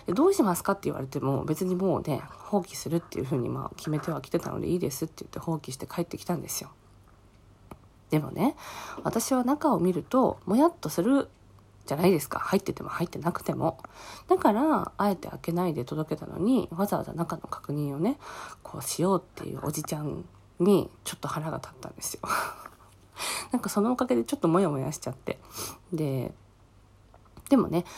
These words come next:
猫ババをしようっていう気は全くなかったっていうのは本当にね、正直なところで、ただそういうふうになんかね、こう現金が入ってるよって見せてくる必要はなかったんじゃないかなって、なんかちょっとね、そのおじちゃんにモヤモヤしてます。<laughs>二日も経ったのにまだ引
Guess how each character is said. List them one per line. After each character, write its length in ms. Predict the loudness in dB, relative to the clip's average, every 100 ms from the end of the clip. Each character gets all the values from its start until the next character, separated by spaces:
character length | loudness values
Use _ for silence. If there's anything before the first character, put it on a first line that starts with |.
| -10
猫 200 | -6 0
バ 120 | 2
バ 120 | 2 0
を 120 | -2
し 160 | 0
よ 100 | 2
う 20 | 2
っ 20 |
て 180 | 0 -6
い 40 |
う 20 |
気 120 | -2
は 60 | -2
全 100 | -4
く 240 | -6 0
な 120 | 0 2
か 80 |
っ 60 | -2 -4
た 100 | -8
っ 20 |
て 140 | -4
い 20 |
う 20 | -2
の 60 |
は 60 | 0
本 120 | 0
当 60 | 2
に 100 | 2
ね、 120 | 2
正 140 | 0 -2
直 240 | 0 -2
な 80 | -4
と 80 | -6
こ 120 | -4
ろ 120 | -4
で、 300 | -2 -4 -6 -10 -16 -16 -16 -18 -2
た 120 | 2
だ 120 | 2
そ 160 | 2 2
う 20 |
い 60 | 2
う 20 |
ふ 80 | 2
う 40 |
に 120 | 0
な 100 | 0
ん 40 | -4
か 100 | -8
ね、 140 | -10
こ 160 | -6 -6
う 40 |
現 260 | -4 0 0
金 260 | 0 0 2
が 160 | 0 -6
入 160 | -8 -8
っ 60 |
て 80 | -4
る 100 | 0
よ 120 | 2
っ 40 | 0
て 340 | -6 -8 -4
見 100 | -2
せ 120 | -2
て 180 | -2 -4
く 140 | -6
る 120 | -6 -6
必 260 | -8 -4
要 100 | -4
は 60 | 0
な 120 | 0
か 100 | 0
っ 60 | -2
た 80 | -4
ん 60 |
じ 80 | -4
ゃ 20 |
な 120 | -2 -2
い 60 |
か 120 | -2
な 120 | 0 0
っ 60 |
て、 500 | -2 -4 0 2 0 -4 -16 -16 -18 -4
な 80 | 0
ん 20 |
か 80 | 0
ち 80 | 0
ょ 40 |
っ 40 | -4
と 80 |
ね、 160 | -6 -6
そ 100 | -6
の 100 | -4
お 60 | 0
じ 140 | 0
ち 100 | -2
ゃ 20 |
ん 60 | -4
に 80 | -2
モ 120 | -2
ヤ 120 | -2
モ 120 | -4
ヤ 140 | -8 -12 -18 -20 -20 -18
し 80 | -8
て 100 | -6
ま 220 | -6 -10
す。 160 | -18 -20 -20 -20 -20 -20 -20 -20 -18 2
<laughs> 360 | 4 4 2
二 240 | -2 -4 -2
日 120 | 2
も 120 | 4
経 80 | 4
っ 80 | 2
た 80 | 2
の 100 | 0
に 80 | 2
ま 120 | 0
だ 100 |
引 60 | -2